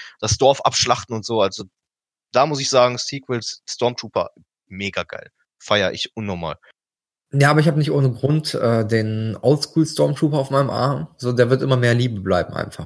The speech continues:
Speaker 2: Weißt du, was ich
Speaker 1: Ja,
Speaker 2: meine? Das
Speaker 1: ist
Speaker 2: ist
Speaker 1: halt,
Speaker 2: die
Speaker 1: ist halt
Speaker 2: Nostalgie, die
Speaker 1: Classic,
Speaker 2: mich
Speaker 1: ist einfach
Speaker 2: schwingt, ja.
Speaker 1: Classic. Ja, das ist,
Speaker 2: Ich find,
Speaker 1: wie
Speaker 2: ich
Speaker 1: gesagt,
Speaker 2: find die
Speaker 1: dieses
Speaker 2: stellenweise cooler, vor allem, dass, dass die jetzt so eine Geschichte kriegen, dass es irgendwie Kinder sind, die entführt werden und so nicht wissen, wer die eigentlich sind und einfach nur Nummern sind und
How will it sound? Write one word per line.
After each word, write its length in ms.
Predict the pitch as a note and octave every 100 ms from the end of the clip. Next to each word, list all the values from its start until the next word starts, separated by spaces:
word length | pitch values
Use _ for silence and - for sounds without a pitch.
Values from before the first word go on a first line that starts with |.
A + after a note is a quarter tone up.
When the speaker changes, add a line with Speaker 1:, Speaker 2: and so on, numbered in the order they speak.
| -
Speaker 2:
Weißt 220 | - -
du, 40 |
was 100 | A#2+
ich 40 | -
Speaker 1:
Ja, 200 | G#2 A#2+
Speaker 2:
meine? 40 |
Das 100 | B2
Speaker 1:
ist 0 |
Speaker 2:
ist 40 | C3
Speaker 1:
halt, 100 | B2
Speaker 2:
die 40 |
Speaker 1:
ist 40 | -
halt 80 | B2+
Speaker 2:
Nostalgie, 200 | - A#2
die 60 |
Speaker 1:
Classic, 280 | B2 - -
Speaker 2:
mich 60 | -
Speaker 1:
ist 120 | -
einfach 180 | A#2+ -
Speaker 2:
schwingt, 100 | F#2+
ja. 60 |
Speaker 1:
Classic. 240 | G2+ - - - _ _
Ja, 200 | A2 A2+ -
das 140 | G2+
ist, 120 | A2 C#3+
Speaker 2:
Ich 120 | -
find, 20 |
Speaker 1:
wie 40 | F#3
Speaker 2:
ich 40 |
Speaker 1:
gesagt, 120 | D#3+
Speaker 2:
find 120 | - F#3
die 20 |
Speaker 1:
dieses 100 | G3
Speaker 2:
stellenweise 440 | - C#3+ D3 C3
cooler, 360 | - - E3+ G3+
vor 200 | G3+ -
allem, 140 | B2 C#3
dass, 240 | B2+ -
dass 180 | B2+ -
die 80 | C3
jetzt 140 | A#2+
so 40 | A#2+
eine 60 |
Geschichte 360 | A#2 - C3+ C3+
kriegen, 200 | - A#2+
dass 140 | A2
es 100 | A2
irgendwie 240 | G2+ G#2 G2+
Kinder 320 | - A#2+ A2+
sind, 180 | G#2+ G#2
die 60 |
entführt 460 | G2+ - - A#2 -
werden 320 | F#2 G2 G2
und 120 | -
so 100 | F#2+
nicht 160 | G2+ G2
wissen, 240 | G#2+ -
wer 80 | G2
die 100 | F#2
eigentlich 340 | C2+ G2+ - -
sind 220 | A2+ G#2+
und 100 | G2+
einfach 300 | - G#2+ -
nur 100 | G#2+
Nummern 400 | G#2+ C3+ B2+ A#2+
sind 200 | A2+ A2+
und 180 | - G#2